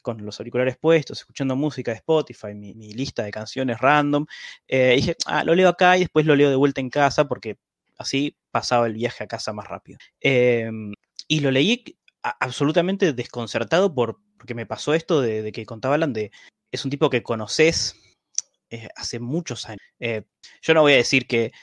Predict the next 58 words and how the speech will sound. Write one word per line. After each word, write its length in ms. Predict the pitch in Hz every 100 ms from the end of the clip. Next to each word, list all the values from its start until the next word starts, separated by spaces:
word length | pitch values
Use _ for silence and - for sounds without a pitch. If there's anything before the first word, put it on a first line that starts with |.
| _
eh, 400 | - 110 104 101
"Ah, 280 | 104 117 107
no, 300 | 110 117 107
desde 220 | 104 113
el 100 | 113
noventa 400 | 107 110 110 107
y 60 | 110
dos 280 | 120 120 -
que 140 | 107
lo, 180 | 107 107
lo 120 | 107
conozco 260 | - 107 -
a 40 |
Conroy", 280 | 101 113 80
es 120 | 90
imposible. 520 | 117 104 - 131 117 101
Yo 220 | - 110
veía 240 | 107 117
la 80 | 107
serie 180 | - 113
animada 240 | 107 110
de 60 | 110
Batman 400 | 110 110 120 120 - - _ -
cuando 220 | 104 98
la 80 | 101
daban 180 | 120 120
en 80 |
la 120 | 117 113
tele, 420 | 143 151 165 180 - -
doblada, 680 | 113 110 120 147 139 113 95
es, 240 | 101 - -
eh, 100 | - _ - 60
no, 140 | 110
no 100 | 123
existía 480 | 135 - - 139 127
Kevin 300 | 107 101 107
Conroy. 400 | 117 92 95 95
Kevin 240 | - 120
Conroy 320 | 120 139 139 117 - - -
lo 100 | 110
empiezo 380 | 104 131 143 127
a 20 |
escuchar 460 | - 107 131 139
con 260 | 127 117 117
los 140 | 110
juegos 240 | - 113 107
de 100 | 110
Arkham 340 | 123 123 113
de, 300 | 104 104 98
de, 220 | - 101 -
de 120 | 113
Rocksteady, 580 | 110 - - 131 139 113
ahí 160 | 120
es 100 | 127
donde 200 | 113 113
digo, 180 | 120 143
"Ah, 120 | 170
mirá, 280 | 131 143 170